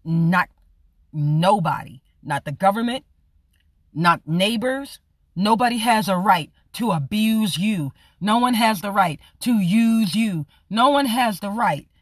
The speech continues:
to offend you, to knock you off your peace, except that you invited in. You invited in, that's on you. But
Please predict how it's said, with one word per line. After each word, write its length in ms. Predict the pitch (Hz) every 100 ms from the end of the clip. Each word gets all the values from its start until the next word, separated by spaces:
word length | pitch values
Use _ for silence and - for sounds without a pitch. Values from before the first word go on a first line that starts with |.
| _ _ _ _ _ -
to 180 | 254 240
offend 640 | 311 208 - 233 254 214 147
you, 320 | 143 127 120 _ _ _ _ _ _ _ _ _ -
to 160 | 208 190
knock 300 | 220 240 -
you 180 | 240 -
off 260 | 196 196 -
your 160 | 202 185
peace, 580 | - 247 165 - - _ _ _ _ _ _ _ -
except 500 | 175 - - 233 -
that 180 | 208 220
you 100 | 208
invited 380 | 185 185 180
in. 260 | 160 123 107 _ _ _ _ _ _ _ _ -
You 220 | 175 233
invited 400 | 240 214 233 233
in, 260 | 247 240 240 _ _ _
that's 260 | 175 185 -
on 180 | 202 190
you. 220 | 156 117 - _ _ _ _ _ _ _ _ _ -
But 300 | 147 165 156